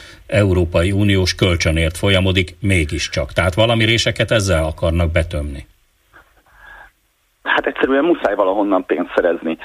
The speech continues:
Speaker 2: Ö, ugye most kijött ez a friss G D P adat, ami, hát, ö, tényleg kétezerhúsz vége óta a legrosszabb. Ö, azt érdemes itt még fölidézni, hogy egy nappal korábban jött ki a második negyedéves beruházási adat, ami,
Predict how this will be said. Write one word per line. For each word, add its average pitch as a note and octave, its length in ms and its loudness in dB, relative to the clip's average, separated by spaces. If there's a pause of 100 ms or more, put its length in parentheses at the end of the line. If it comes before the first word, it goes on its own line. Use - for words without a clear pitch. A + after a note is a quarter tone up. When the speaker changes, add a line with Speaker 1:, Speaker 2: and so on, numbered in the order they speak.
(220)
Speaker 2:
Ö, G2 320 4
ugye A2+ 140 4
most A#2+ 200 -2
kijött C#3 340 2
ez G2+ 120 2
a G2 420 2
friss G#2+ 260 -4
G G#2 160 -2
D G#2 140 -2
P F#2 160 2
adat, G2+ 220 0
ami, G2 680 2
hát, - 280 0
ö, G2 80 4 (280)
tényleg G2 200 0
kétezerhúsz G2+ 760 0
vége F#2+ 260 2
óta E2+ 420 2
a - 80 2
legrosszabb. F#2 680 0 (400)
Ö, G2+ 380 2 (140)
azt - 240 -4
érdemes A#2+ 360 0
itt - 120 -6
még A2+ 180 0
fölidézni, B2 680 2
hogy A#2 220 0 (360)
egy B2 200 -2
nappal C#3 340 0
korábban A#2 420 0
jött A2+ 180 0
ki A2+ 120 2
a A2 40 6
második A#2+ 380 2
negyedéves C3 420 2
beruházási A#2 800 0
adat, G#2 320 2 (360)
ami, A#2 520 -2